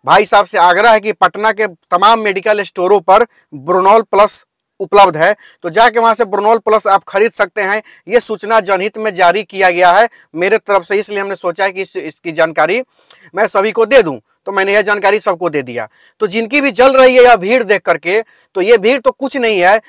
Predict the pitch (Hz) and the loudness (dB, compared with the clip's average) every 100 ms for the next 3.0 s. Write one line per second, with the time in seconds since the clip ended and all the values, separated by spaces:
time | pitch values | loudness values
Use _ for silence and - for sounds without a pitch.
0 | - 170 208 233 160 226 269 247 214 269 | -12 -6 0 0 2 2 4 2 2 0
1 | 240 262 226 202 220 208 175 156 127 180 | -2 -6 -6 -4 -4 -4 -4 -4 -2 -2
2 | 202 220 165 214 233 254 247 190 214 226 | 2 0 2 -2 0 0 2 0 2 0